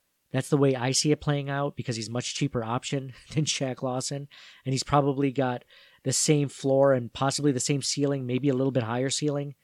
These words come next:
than Shaq Lawson so far. I don't know. We'll see. But I don't think they lose a lot with defensive end rotational or rotational defensive end next year. So I see them bringing on a fourth defensive end. Either Daryl Johnson gets a little bit more run,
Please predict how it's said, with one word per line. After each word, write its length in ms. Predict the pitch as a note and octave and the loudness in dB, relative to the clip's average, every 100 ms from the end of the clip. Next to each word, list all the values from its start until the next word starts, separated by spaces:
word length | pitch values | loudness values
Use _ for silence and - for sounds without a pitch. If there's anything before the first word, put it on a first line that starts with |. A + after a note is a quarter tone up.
| _ _ _ | _ _ _
than 100 | - | -8
Shaq 320 | C3 D3 C#3 - | -2 0 0 0
Lawson 320 | C#3 C3+ C#3 | 0 0 -2
so 140 | D3 | -4
far. 180 | - C3 | -2 -4
I 120 | A#2 | -4
don't 100 | A#2 | -6
know. 100 | A#2 | -6
We'll 180 | A2+ C3 | -4 -2
see. 320 | - B2 G#2+ _ _ _ A2 | -2 -4 -4 _ _ _ -6
But 260 | C3+ B2+ A#2 - _ - | 0 2 0 -8 _ -10
I 80 | C3 | 0
don't 160 | C3+ C#3+ | 2 2
think 140 | D3+ | 2
they 100 | D3 | 4
lose 240 | B2+ C#3 C#3+ | 4 4 4
a 80 | |
lot 200 | C#3 C#3 | 2 2
with 120 | C3 B2+ - _ _ _ _ | 0 -4 -6 _ _ _ _
defensive 300 | C3 B2 B2 | -6 -4 -4
end 240 | B2+ B2 - _ _ _ _ | -4 -6 -16 _ _ _ _
rotational 720 | C3 B2 C#3 B2+ C3+ C3 B2+ A#2 _ - | -4 0 0 0 -2 -4 -6 -10 _ -8
or 80 | B2 | 0
rotational 440 | C3+ C3+ B2+ C3+ | 0 0 -2 -2
defensive 320 | B2+ C3 B2+ | -2 -4 -2
end 140 | B2+ A2+ | -2 -4
next 320 | A#2 - - | -8 -6 -4
year. 240 | C3+ C3 _ _ _ _ | -4 -6 _ _ _ _
So 200 | - D3 | 2 6
I 80 | C3 | 6
see 160 | B2 D3+ | 4 4
them 160 | C#3 | 4
bringing 320 | B2 C#3 C3+ | 4 2 0
on 160 | C3 B2+ | -2 -2
a 60 | A#2 | -4
fourth 300 | - C#3 - | 0 0 0
defensive 380 | B2 C#3 B2+ | -2 -2 0
end. 260 | C3+ C3+ C3 | -2 -4 -6
Either 360 | C#3 C3 B2+ A2+ | -4 -2 -2 0
Daryl 260 | B2+ B2 | -2 -2
Johnson 440 | A#2+ A#2+ B2 - B2+ | -4 -4 -4 -4 -4
gets 260 | B2 - - _ _ B2+ | -4 -6 -16 _ _ -2
a 20 | |
little 140 | C3+ | 0
bit 140 | C3 B2 | 2 2
more 200 | B2+ A#2+ | 0 2
run, 360 | B2+ C3 C3 | 2 0 -4